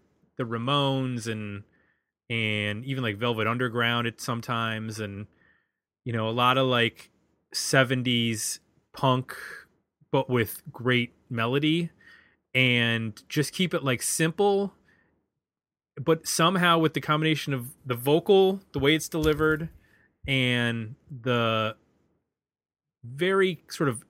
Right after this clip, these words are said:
elemental rock and roll riffing that's going on, on a lot of this record, that it just sounds cool. Like, it sounds like a dude on, like, a, a motorcycle with a black leather jacket and pair of Ray-Bans just, like, ripping down the road. And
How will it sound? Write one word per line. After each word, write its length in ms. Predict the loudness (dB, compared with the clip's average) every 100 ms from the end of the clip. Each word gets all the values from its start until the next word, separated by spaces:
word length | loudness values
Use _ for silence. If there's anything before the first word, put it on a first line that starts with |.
| _
elemental 640 | 4 4 6 2 2 0 2
rock 320 | 2 2 0
and 220 | -4 -2
roll 240 | 0 0
riffing 560 | 0 -2 -2 -2 -4 -4
that's 160 | -6 -4
going 340 | -4 -2 -4
on, 320 | -2 -2 -4 -4
on 160 | -4 -2
a 40 |
lot 180 | -2 0
of 60 |
this 180 | -2 -2
record, 420 | -4 -2 -4 -4 -10 _ _ _ _ _ _
that 460 | -4 2 4 2 0 _
it 120 | -12 -4
just 300 | -4 -4 -6
sounds 640 | -2 2 2 0 -4 -8
cool. 460 | -6 -2 -2 -2 -2
Like, 160 | -2
it 100 | -2
sounds 300 | -2 0 0
like 140 | 0 -2
a 60 |
dude 320 | -2 -2 0
on, 100 | -2
like, 160 | -4 -8
a, 80 | -12 -14 -10
a 60 |
motorcycle 540 | -4 -2 -2 -2 -4 -4
with 120 | -6
a 100 | -8 _ _
black 300 | -2 -2 -2
leather 220 | -6 -6
jacket 540 | -6 -4 -4 -2 -6 -6
and 220 | -14 -18 _ _ _ _ 0
pair 180 | 2
of 100 | 4
Ray-Bans 540 | 2 0 0 -2 -4 -8
just, 180 | -8 -4
like, 160 | -6 -6
ripping 340 | -10 -8 -6
down 180 | -4 -4
the 80 | -4
road. 420 | -2 -2 -4 -8 _ _ _ _ _ -6
And 540 | -4 -2 -4 -8